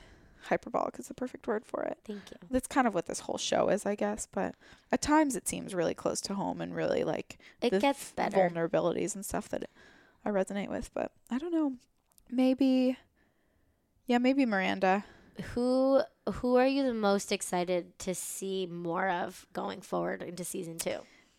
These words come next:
Speaker 1: Ooh. Honestly, I'm excited for all three of 'em.
Speaker 2: Not Carrie. <laughs>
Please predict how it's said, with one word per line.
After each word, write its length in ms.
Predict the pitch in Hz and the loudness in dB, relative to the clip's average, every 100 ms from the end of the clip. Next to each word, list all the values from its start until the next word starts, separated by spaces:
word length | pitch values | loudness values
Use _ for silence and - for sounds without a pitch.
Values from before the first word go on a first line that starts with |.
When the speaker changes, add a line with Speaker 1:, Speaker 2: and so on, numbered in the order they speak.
| _ _ _ _ _ - | _ _ _ _ _ -8
Speaker 1:
Ooh. 460 | 185 170 - 208 - - _ _ _ _ _ _ _ _ _ _ _ _ _ _ _ _ _ _ | -6 -6 -8 -14 -16 -20 _ _ _ _ _ _ _ _ _ _ _ _ _ _ _ _ _ _
Honestly, 420 | - - - - 196 | -8 -8 -8 -4 -4
I'm 80 | |
excited 280 | 170 - 160 | -4 -4 -4
for 100 | 147 | -2
all 160 | 143 160 | -2 -2
three 220 | - 165 | -2 -4
of 100 | 151 | -2
'em. 260 | 165 170 175 _ _ _ - | -4 -6 -16 _ _ _ 0
Speaker 2:
Not 360 | 254 220 202 - | 6 6 4 -4
Carrie. 360 | - 185 220 - | -6 0 -2 2
<laughs> 80 | - | 0